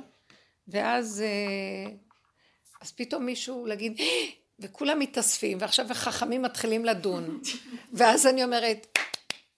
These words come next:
"עוד רגע זה כבר יהיה אפש-, לא אפשרי." ואז אני אומרת, "אבל זה בין, בין ארבעים, עוד אפשר לעשות משהו", אז, אה,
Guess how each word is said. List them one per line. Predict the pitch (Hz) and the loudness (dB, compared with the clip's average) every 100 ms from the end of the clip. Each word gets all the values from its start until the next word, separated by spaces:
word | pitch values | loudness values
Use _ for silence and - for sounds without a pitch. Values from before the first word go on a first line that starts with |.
| - | -2
"עוד | 302 302 | -2 2
רגע | 339 339 320 | 0 2 0
זה | 330 | 0
כבר | 294 320 | 4 4
יהיה | 294 311 330 | 10 10 10
אפש-, | - 349 | 6 4
לא | 302 311 | 6 6
אפשרי." | 294 - 302 466 440 - - - - - | 8 10 10 12 8 6 -14 -20 -20 -4
ואז | 214 254 247 | 2 4 4
אני | 262 269 | 0 -2
אומרת, | 269 254 247 - | 0 2 2 2
"אבל | 277 269 | 4 4
זה | 226 262 | 4 4
בין, | 269 269 294 220 | 6 6 2 2
בין | 262 | 2
ארבעים, | 277 262 320 | 2 2 4
עוד | 277 233 | 4 2
אפשר | - - 330 | 8 8 8
לעשות | 311 302 320 | 6 8 6
משהו", | - 269 269 | 4 2 2
אז, | 294 254 233 | 4 2 6
אה, | 277 277 | 8 8